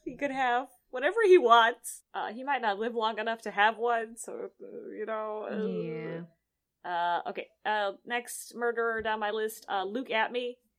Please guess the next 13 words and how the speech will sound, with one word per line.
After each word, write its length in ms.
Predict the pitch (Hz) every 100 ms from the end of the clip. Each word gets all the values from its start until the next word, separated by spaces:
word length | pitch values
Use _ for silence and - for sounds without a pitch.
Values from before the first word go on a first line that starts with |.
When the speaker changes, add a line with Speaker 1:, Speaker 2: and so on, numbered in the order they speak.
| _ _ _ _ _ _
Speaker 2:
See, 200 | - 302
he 120 | 269
needs 200 | 330 359
to 120 | 339 269
have, 220 | 262 240
like, 180 | 240 233
an 100 | 208
unassuming 640 | 208 196 - 208 202 185
pet. 380 | - - - - _ _ _ _ _ _ _ _ _ _ _ _ _ _ _ _ _ _ _ _
Speaker 1:
Nothing 300 | 208 214 202
can 140 | 214 190
outshine 520 | 175 - 180 170 165
him. 380 | 170 170 170